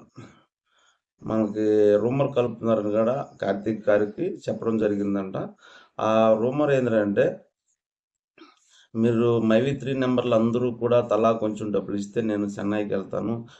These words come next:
సార్ దగ్గరికి వెళ్తాను. నేను వెళ్ళిన తర్వాత నేను అక్కడికి వెళ్ళి లాయర్ని పెట్టుకొని డైరెక్ట్గా లోపలికి వెళ్ళి వీడియో తీసి పెడతాను అని కూడా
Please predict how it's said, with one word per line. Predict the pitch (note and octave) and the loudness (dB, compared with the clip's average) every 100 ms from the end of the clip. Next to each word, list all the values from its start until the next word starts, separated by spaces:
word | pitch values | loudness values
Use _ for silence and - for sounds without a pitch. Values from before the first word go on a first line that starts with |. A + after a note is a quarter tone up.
| _ | _
సార్ | - G2+ G2 | -6 -2 0
దగ్గరికి | G2+ G2+ G2+ | 0 -2 0
వెళ్తాను. | G2 F#2+ G2 G2+ A2+ A2 _ _ _ | -2 -4 -4 -4 -6 -12 _ _ _
నేను | G2 G#2 G#2 G#2 G2+ G2 G2 F#2+ F#2+ F#2 F#2 G2+ G2+ | -4 0 2 2 0 -2 -4 -6 -10 -12 -14 -16 -14
వెళ్ళిన | - G#2 A2+ A#2+ | -8 -2 0 0
తర్వాత | A#2 A2+ A2+ A2 - D#3 - _ _ _ _ _ _ _ _ - | 2 4 4 2 0 -6 -8 _ _ _ _ _ _ _ _ -6
నేను | A#2 A#2 | 0 2
అక్కడికి | A2+ - A#2 | 0 -2 -2
వెళ్ళి | A#2 B2 | 0 0
లాయర్ని | A2 G#2 G#2 A2+ | 2 4 4 2
పెట్టుకొని | G#2+ G2+ G2 G#2 A2 A2 | 2 0 0 0 0 4
డైరెక్ట్గా | G#2 A2+ A2+ A#2 A2+ B2+ B2 _ _ G#2 | 6 6 2 -2 0 0 -2 _ _ -2
లోపలికి | G#2 A2 A2 | 0 0 -4
వెళ్ళి | A2 A2 A#2 | -2 0 -2
వీడియో | G#2 A2+ A#2 A2+ | 0 0 0 0
తీసి | G#2+ G#2+ A2+ | -2 -6 -6
పెడతాను | - G2 - G#2 G#2 G#2 G2+ - | -6 -6 -2 -2 0 -4 -8 -8
అని | G#2+ G2+ | -4 -2
కూడా | G2+ | -4